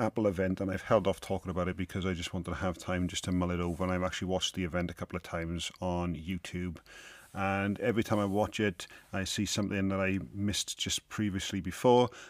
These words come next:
I was actually in work when the event aired, so I was only able to watch the first forty to forty-five minutes, and then I put, caught the rest on YouTube later on. Now, I do go ahead and talk about this on the Essential Apple podcast, uh,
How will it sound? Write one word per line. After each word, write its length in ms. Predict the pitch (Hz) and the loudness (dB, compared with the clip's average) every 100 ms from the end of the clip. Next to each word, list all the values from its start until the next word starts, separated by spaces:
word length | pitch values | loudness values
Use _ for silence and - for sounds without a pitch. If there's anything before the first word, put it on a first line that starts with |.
| - | -4
I 40 | |
was 100 | 110 | 4
actually 260 | 123 - 117 | 4 4 4
in 100 | 110 | 6
work 260 | 107 107 104 | 6 6 4
when 220 | 104 101 | 4 6
the 300 | 101 101 98 | 6 4 2
event 360 | 95 98 98 - | 2 4 4 4
aired, 240 | 104 101 | 2 2
so 160 | - 101 | 2 2
I 60 | |
was 100 | 98 | 2
only 240 | 101 95 95 | 2 2 2
able 140 | 98 | 0
to 100 | 95 | 0
watch 280 | 92 90 - | 0 -2 -4
the 100 | 90 | -8
first 480 | - 92 85 - - | -4 -2 -2 -4 -8
forty 400 | - 90 82 80 | -6 -6 -4 -6
to 260 | 87 - | -6 -8
forty-five 500 | - 92 82 - 85 | -8 -6 -6 -6 -4
minutes, 400 | 90 110 110 - - - - - | 2 4 4 0 -8 -12 -20 -4
and 160 | 101 95 | 0 2
then 140 | 92 | 2
I 100 | 90 85 - - | 0 -2 -10 -12
put, 260 | 113 - - | -10 -10 -6
caught 180 | 98 | -6
the 80 | 92 | -2
rest 320 | 92 90 - | 0 0 -2
on 260 | 92 92 90 | -4 -2 -2
YouTube 480 | 85 87 - 87 90 | -2 -6 -6 -6 -4
later 320 | 87 85 - | -6 -6 -4
on. 240 | 92 85 - - - - - | -2 -2 -6 -16 -18 -18 0
Now, 440 | 120 123 120 120 - _ - | 6 8 8 6 2 _ 0
I 200 | 120 123 - - | 4 4 2 6
do 180 | 156 143 | 8 10
go 180 | 131 | 10
ahead 300 | 123 123 120 - | 8 8 4 2
and 360 | 107 107 104 | 2 4 4
talk 220 | - 110 101 | 4 2 4
about 300 | 101 95 - | 2 2 2
this 260 | 101 - - | 2 2 0
on 180 | 104 98 | 2 4
the 100 | 95 | 2
Essential 600 | - 101 98 - 92 - | 2 2 2 2 0 0
Apple 320 | 101 - 92 - | -4 -2 -2 -2
podcast, 640 | - 90 - 101 92 - | -2 -2 0 0 0 0
uh, 260 | 90 90 90 | -2 -2 -4